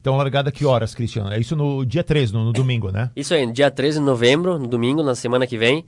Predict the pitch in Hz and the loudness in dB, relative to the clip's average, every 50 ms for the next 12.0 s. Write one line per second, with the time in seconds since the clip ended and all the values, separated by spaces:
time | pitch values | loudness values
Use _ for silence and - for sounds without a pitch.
0 | _ _ _ _ _ _ _ _ - 120 120 123 123 131 139 139 143 135 135 135 | _ _ _ _ _ _ _ _ 0 2 2 4 4 4 4 6 4 4 4 4
1 | 131 - - 147 135 143 - 180 175 160 - 175 170 - 170 160 160 156 143 143 | 4 4 2 2 2 2 2 2 2 2 0 -2 -2 0 0 0 0 2 2 2
2 | 143 - 147 143 135 135 135 131 135 131 123 127 131 127 135 127 120 117 117 127 | 2 2 2 0 2 2 4 4 4 4 2 0 -2 0 -2 0 2 2 2 2
3 | 131 123 117 113 110 104 104 107 123 143 139 _ _ _ - - _ _ _ _ | 2 2 0 0 0 0 0 0 0 -2 -4 _ _ _ -20 -20 _ _ _ _
4 | _ _ _ _ _ _ - 156 196 202 - 220 202 180 175 160 170 185 190 196 | _ _ _ _ _ _ 0 2 2 4 4 4 4 4 4 4 4 4 4 4
5 | 185 151 131 110 - _ _ _ _ _ _ _ _ _ _ - 120 117 123 120 | 2 0 0 -2 -4 _ _ _ _ _ _ _ _ _ _ -2 2 4 4 6
6 | 120 120 117 113 113 110 110 110 107 107 107 104 - - 117 123 123 120 123 120 | 6 6 4 4 4 4 2 2 0 0 -2 -4 -4 -2 0 0 0 0 0 -2
7 | 123 131 131 131 120 - 120 113 110 110 120 131 135 131 127 120 117 120 127 135 | 0 -2 -4 -6 -6 -4 -2 -2 0 0 0 2 2 2 2 0 0 0 0 2
8 | 131 131 127 127 135 127 120 120 120 123 117 - 131 127 135 123 - 120 117 113 | 0 0 -2 -2 0 0 0 0 -2 -6 -6 -6 -6 -4 -4 -4 -2 -2 0 0
9 | 117 120 117 117 117 104 101 107 117 143 143 - - - - - - _ _ - | 0 -2 -2 -2 0 2 2 2 2 0 -2 -6 -12 -20 -20 -20 -20 _ _ -16
10 | - - 98 113 120 113 113 113 117 123 120 127 123 113 - 131 123 - 117 - | -12 -10 -10 -6 -2 -2 0 0 -2 -4 -4 -4 -6 -6 -6 -6 -6 -8 -8 -2
11 | - 113 113 110 110 107 107 101 101 107 120 120 - 113 104 101 104 113 139 151 | 0 2 4 4 4 2 2 0 0 -2 -2 -4 -4 -6 -4 -4 -2 -2 -2 -4